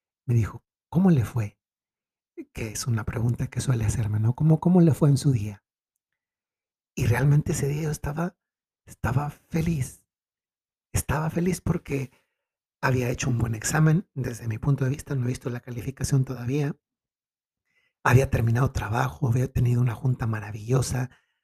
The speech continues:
había resuelto muchos, eh, trabajitos puntuales que tenía atorados de tiempo atrás, había recibido un mensaje importante, había hablido, había visto unas fotos de mi familia. <coughs> Perdón.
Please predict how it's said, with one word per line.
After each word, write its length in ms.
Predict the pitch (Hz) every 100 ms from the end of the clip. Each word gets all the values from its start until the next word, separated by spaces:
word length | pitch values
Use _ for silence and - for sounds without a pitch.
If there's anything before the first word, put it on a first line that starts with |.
| _ -
había 380 | 113 120 123
resuelto 640 | 120 120 - 139 135 135 123
muchos, 720 | 127 123 127 - 127 - - _ _ _ _
eh, 400 | 139 226 247 294 415 _ _ _ _ _ _ _ _ _ _ _ _
trabajitos 580 | - 135 113 - 127 123
puntuales 680 | - 135 131 - 123 123 123
que 140 | -
tenía 300 | 127 120 123
atorados 420 | 123 135 123 123 117
de 100 | 113
tiempo 400 | 135 120 123 113
atrás, 520 | - 139 139 131 - _ _ _ _ -
había 220 | 127 135
recibido 380 | 123 - 120 123
un 60 |
mensaje 380 | 117 113 - 113
importante, 640 | 120 - - - 147 131 123
había 220 | 117 117
hablido, 340 | 113 120 123
había 200 | - 120
visto 240 | 117 110 131
unas 160 | 123
fotos 300 | - 135 127
de 80 | 127
mi 80 | 120
familia. 440 | - 135 160 170 170 _ _ _ _ _ _ _ _ -
<coughs> 560 | 233 - 190 _ _ -
Perdón. 380 | 120 123 123